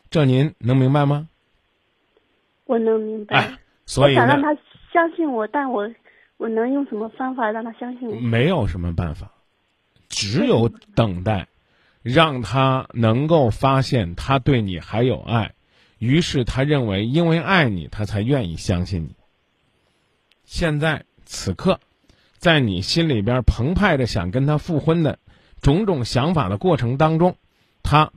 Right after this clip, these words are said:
Speaker 1: 并不爱你，这能听明白吗？不客气的再说一遍，你也不爱他，听明白了吗？原因是因为你和他复婚的第一要素是你只是希望孩子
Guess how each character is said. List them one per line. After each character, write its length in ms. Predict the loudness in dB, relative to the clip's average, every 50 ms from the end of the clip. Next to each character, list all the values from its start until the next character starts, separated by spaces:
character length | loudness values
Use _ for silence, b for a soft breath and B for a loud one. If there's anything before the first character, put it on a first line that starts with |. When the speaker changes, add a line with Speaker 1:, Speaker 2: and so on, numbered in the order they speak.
| -2
Speaker 1:
并 220 | 0 0 0 2 2
不 120 | 0 0
爱 320 | 0 2 2 4 4 4 2
你， 180 | -2 -6 -8 _ _ _ _ _ _ _ _ _ _ _ 0
这 220 | 2 4 4 4 2
能 220 | 0 -2 -2 2
听 140 | 2 2 2
明 160 | 2 2 4
白 140 | 4 4 6
吗？ 200 | 4 2 0 0 b b b b b b b b b b 2
不 100 | 2 4
客 200 | 6 4 6 6
气 100 | 6 4
的 100 | 4 4
再 200 | 4 4 2 4
说 200 | 4 2 2 2
一 60 | 2
遍， 260 | 2 0 0 -2 -4 _ _ _ _ _ -4
你 480 | 0 2 4 6 6 8 6 6 4 2
也 260 | 2 0 -2 -2 -6 -12 _ _ _ _ _ -8
不 200 | -4 0 2 2
爱 240 | 4 2 2 0
他， 300 | -2 0 0 0 0 0 _ _ _ _ _ _ _ _ _ _ _ _ _ _ _ _ -6
听 120 | -4 -2
明 120 | 0 2 2
白 140 | 4 4
了 60 | 4 4
吗？ 280 | 2 2 0 0 -6 _ _ _ _ _ _ _ _ _ _ _ _ -12
原 340 | -2 4 6 6 6 6 4
因 240 | 2 2 2 2 0
是 240 | 0 2 2 2
因 220 | 4 4 2 2 2
为 320 | 2 2 2 0 -2 -6 _ _ _ _ _ _ _
你 360 | -2 2 4 4 6 4 2
和 200 | 0 0 0 2
他 160 | 2 4 2
复 240 | 0 0 0 -2 -2
婚 260 | 2 2 2 2 4
的 140 | 2 2 0
第 280 | 0 _ 2 2 2 2
一 120 | 2 2
要 220 | 4 4 4 2 0
素 180 | 0 -2 -2
是 300 | -2 -4 -6 -8 -8 -8 _
你 240 | -2 2 4 4 4
只 260 | 4 2 -6 -6 -6
是 180 | -6 -4 -6 -6
希 220 | -4 -4 -2 0
望 200 | 0 0 0 -2
孩 300 | -4 -8 -10 -8 -4 -4
子 240 | -2 -2 -2 -4 -4